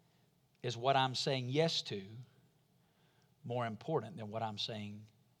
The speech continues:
no to? We're on some level playing field here.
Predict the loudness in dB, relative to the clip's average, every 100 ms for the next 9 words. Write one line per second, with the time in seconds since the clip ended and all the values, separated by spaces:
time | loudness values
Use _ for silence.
0 | _ _ -6 -4 -6 -12 -20 _ _ _
1 | _ _ _ _ -16 -14 -14 -18 _ _
2 | _ _ _ _ _ _ _ _ _ _
3 | _ _ _ _ _ _ _ _ _ _
4 | _ _ _ _ _ _ _ _ _ _
5 | _ _ _ _ _ _ _ _ _ _
6 | _ _ _ _ _ -18 -18 _ -20 -8
7 | 4 8 8 8 4 0 -2 -6 -10 -16
8 | -20 -20 _ _ _ _ _ _ -8 4
9 | 8 8 6 0 4 4 4 -2 -6 -6
10 | -6 -10 -12